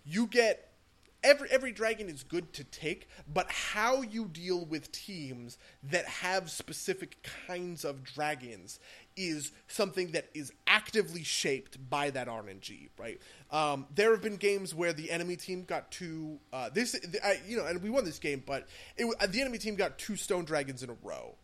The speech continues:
Uh, and then I think we got, like, a fire and we got, like, a wind, right? You know, whatever the, uh, of the four dragons. And,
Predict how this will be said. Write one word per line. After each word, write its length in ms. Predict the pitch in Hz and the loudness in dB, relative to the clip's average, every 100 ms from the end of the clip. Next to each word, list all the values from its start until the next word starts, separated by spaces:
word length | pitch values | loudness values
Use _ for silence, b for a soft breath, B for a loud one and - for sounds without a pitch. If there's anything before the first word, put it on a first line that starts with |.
| - | -8
Uh, 200 | 123 127 | -4 -2
and 140 | 143 156 | -2 0
then 80 | |
I 60 | 143 | -2
think 180 | 139 135 | -2 -2
we 80 | 131 | -2
got, 120 | 117 | -2
like, 120 | 123 | -6
a 80 | 117 | -8
fire 340 | - 104 107 | -8 -6 -6
and 100 | 107 | -8
we 60 | 110 | -12
got, 160 | 101 | -12
like, 100 | 90 | -12
a 60 | 82 76 | -14 -12
wind, 200 | 76 65 - | -12 -12 -12
right? 180 | 110 92 | -12 -10
You 140 | - 123 | -10 -8
know, 60 | |
whatever 280 | 117 131 131 | -6 -4 -4
the, 260 | 127 120 107 | -4 -4 -4
uh, 140 | - 135 | -4 -2
of 260 | 147 131 - | -2 -4 -6
the 100 | 131 | -10
four 200 | - 127 | -8 -10
dragons. 480 | 117 120 117 117 - - | -6 -8 -8 -12 -12 -6
And, 180 | 175 | -6